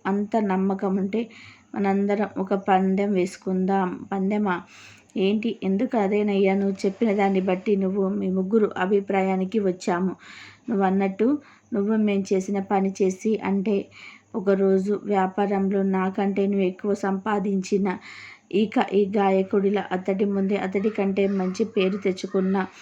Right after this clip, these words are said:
అలాగే ఈ రాజ ఉద్యోగిలాగా రాజుగారు వద్ద నుండి ప్రశంసలు పొందిన మేము ఒక్కొక్కరి మీ వెయ్యేసి వరహాలను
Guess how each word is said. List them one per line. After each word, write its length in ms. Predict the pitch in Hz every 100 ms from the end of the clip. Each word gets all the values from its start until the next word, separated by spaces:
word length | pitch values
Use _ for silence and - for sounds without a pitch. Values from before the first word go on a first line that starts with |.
| - - - -
అలాగే 480 | 202 214 220 220 -
ఈ 40 | 190
రాజ 320 | 202 190 202
ఉద్యోగిలాగా 920 | 202 196 185 208 196 202 190 185 196 185
రాజుగారు 640 | 196 196 190 214 208 202 202
వద్ద 300 | 196 185 190
నుండి 320 | 196 190 190 185 - - - -
ప్రశంసలు 640 | - 214 220 214 202 214 202
పొందిన 400 | 190 190 196 208 196 - - - - -
మేము 300 | 214 202 202 -
ఒక్కొక్కరి 460 | 190 208 214 208
మీ 160 | 202 196
వెయ్యేసి 600 | 190 190 208 190 196 208
వరహాలను 720 | 196 185 190 190 190 196 196